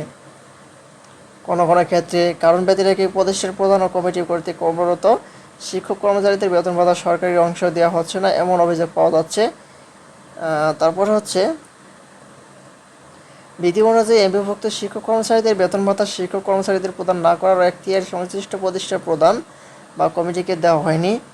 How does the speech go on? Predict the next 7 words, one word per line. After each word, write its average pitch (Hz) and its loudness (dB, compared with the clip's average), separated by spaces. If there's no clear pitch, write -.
এমনকি 196 -2
কোনো 214 0
শিক্ষক 208 -4
কর্মচারীকে 208 -2
শাস্তিমূলক 175 -2
ব্যবস্থা 170 -2
হিসাবে 185 0